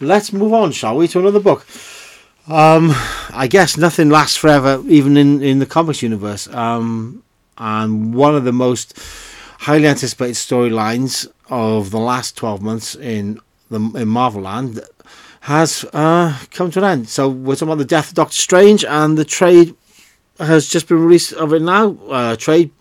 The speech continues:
book, well, or graphic novel, as, as some other people call it. Um, and it's a beautifully told tale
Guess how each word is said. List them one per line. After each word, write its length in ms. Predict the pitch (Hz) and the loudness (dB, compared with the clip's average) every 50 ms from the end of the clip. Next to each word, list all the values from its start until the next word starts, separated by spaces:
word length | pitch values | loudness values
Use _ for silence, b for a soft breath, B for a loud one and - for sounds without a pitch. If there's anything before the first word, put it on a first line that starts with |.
| _ _ _ _ _ - | _ _ _ _ _ -4
book, 160 | 175 170 - - | -4 -4 -4 -6
well, 300 | 123 127 120 113 113 B B B B B B B | -8 -6 -6 -6 -6 B B B B B B B
or 140 | 123 113 | -4 -2
graphic 340 | 104 123 156 151 - 143 107 | 0 2 0 0 0 -4 -6
novel, 340 | 113 104 101 107 127 147 143 | -6 -6 -4 -4 -4 -4 -4
as, 220 | 123 113 101 - | -4 -6 -8 -8
as 220 | - - 127 110 - | -12 -12 -12 -12 -10
some 200 | - 127 110 110 | -8 -8 -8 -8
other 100 | 110 101 | -8 -10
people 180 | - 117 107 | -12 -16 -16
call 220 | 101 - 117 120 135 | -14 -10 -8 -8 -8
it. 160 | 135 117 B B B B B B B B B B B | -8 -10 B B B B B B B B B B B
Um, 580 | - 170 151 156 156 160 165 160 160 156 143 - - B B B B B _ _ _ _ - | -6 -2 2 2 4 4 4 2 0 -2 -4 -8 -16 B B B B B _ _ _ _ -12
and 180 | 139 143 147 156 | -6 -4 -2 -2
it's 160 | 160 156 - | 0 0 0
a 60 | 147 | -2
beautifully 560 | 117 - - 143 156 185 160 147 - 165 156 | -2 -2 -2 2 2 2 2 0 -2 -2 -2
told 320 | - - 156 151 151 143 - | -2 0 0 0 0 0 -2
tale 560 | - - 143 151 156 170 170 170 160 - | -6 -2 0 0 2 2 0 -4 -6 -10